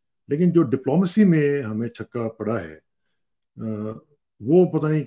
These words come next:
कब तक उसका असर जो है वो रहेगा और कब तक हम उसका पेन जो है वो फील करते रहेंगे।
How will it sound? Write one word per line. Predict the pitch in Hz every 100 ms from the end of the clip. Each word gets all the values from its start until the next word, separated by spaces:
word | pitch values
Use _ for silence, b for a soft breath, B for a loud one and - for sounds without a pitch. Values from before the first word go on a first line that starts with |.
| -
कब | 147 -
तक | 147 135
उसका | - 135
असर | 113 117 120
जो | 113
है | 107
वो | 104 101
रहेगा | 98 107 110 110
और | 104 98 -
कब | 117 -
तक | 123
हम | 107 104
उसका | - 110
पेन | - _ _ 127 143 143
जो | 104
है |
वो | 104 110
फील | - 104
करते | - 90 110
रहेंगे। | 85 82